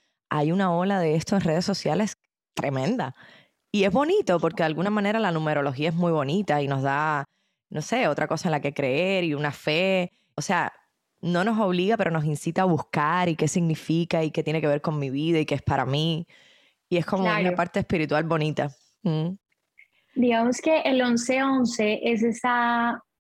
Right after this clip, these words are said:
Speaker 2: conexión importante que tú tienes con tu ángel de la guarda, ¿sí? Es como esa confirmación de que tu ángel,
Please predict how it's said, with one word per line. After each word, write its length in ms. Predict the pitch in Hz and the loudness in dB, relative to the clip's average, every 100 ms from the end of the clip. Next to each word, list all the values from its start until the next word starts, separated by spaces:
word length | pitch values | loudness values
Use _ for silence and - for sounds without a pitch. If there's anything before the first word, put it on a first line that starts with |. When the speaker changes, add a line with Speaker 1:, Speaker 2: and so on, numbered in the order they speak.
| _ - | _ -2
Speaker 2:
conexión 680 | 269 254 - - 277 269 | 2 2 0 -2 0 2
importante 680 | 277 277 - 311 247 226 226 | 2 -2 -2 -2 0 -2 0
que 180 | 262 247 - | 0 -2 0
tú 160 | 240 | -2
tienes 320 | 240 226 226 233 | 0 0 0 0
con 220 | 247 240 | 0 2
tu 100 | 247 | 2
ángel 300 | 208 196 185 | 2 0 0
de 100 | 196 | 2
la 100 | 202 | 2
guarda, 380 | 196 175 190 - _ _ _ _ | 2 2 -2 -6 _ _ _ _
¿sí? 180 | - 247 | 0 2
Es 160 | 247 240 | 2 2
como 200 | 233 233 | 2 4
esa 160 | 233 | 2
confirmación 600 | 240 240 254 240 240 208 202 | 0 0 2 2 2 0 0
de 80 | |
que 100 | 208 240 | 0 -2
tu 220 | 240 214 | 0 0
ángel, 440 | 190 196 226 294 | 0 0 2 0